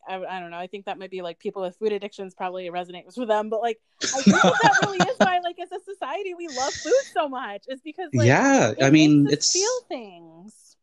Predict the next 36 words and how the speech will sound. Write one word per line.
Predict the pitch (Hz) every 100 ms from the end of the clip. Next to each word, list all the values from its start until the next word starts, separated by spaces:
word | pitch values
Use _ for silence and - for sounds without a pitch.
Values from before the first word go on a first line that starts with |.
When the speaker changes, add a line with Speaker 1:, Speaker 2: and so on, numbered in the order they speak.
| -
Speaker 2:
Mm-hmm. | 123 120 135 127 147 139
It's | 147 147
ma-, | 151
you | 143 147
know, | 147
it | 143
makes | 135 139
a | 156
difference | 120 107 135 123
too. | - 120
Like, | 113 104 -
um, | 110 104 98 98 101 - - - _ _ _ - - - _ _ -
I | 127
could, | - 127 131
you |
could | 123 123
put | 143 -
two | 143
plates | - 123 123 - - _ _ _ _ _
side | - 127 113
to | 123
side | - 104 98
of | 101 110
chicken | - 113
kelaguen, | 120 113 110 101 95 95 - _ _
and | 120
I | 113
can | 104 101
tell | - 120
you | 113
for | 104 -
ex-, | 98 - -
for | -
sure, | 110 - 110
just | 104 107
on | 117 110 101